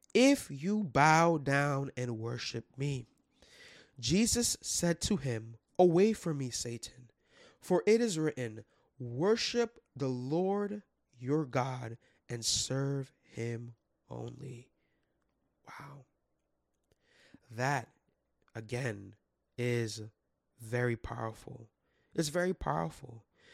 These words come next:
because what the devil or the tempter was essentially saying is that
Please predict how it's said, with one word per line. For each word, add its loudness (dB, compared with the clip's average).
because 4
what 4
the 0
devil 4
or 2
the -2
tempter -2
was -2
essentially -4
saying -2
is -4
that -2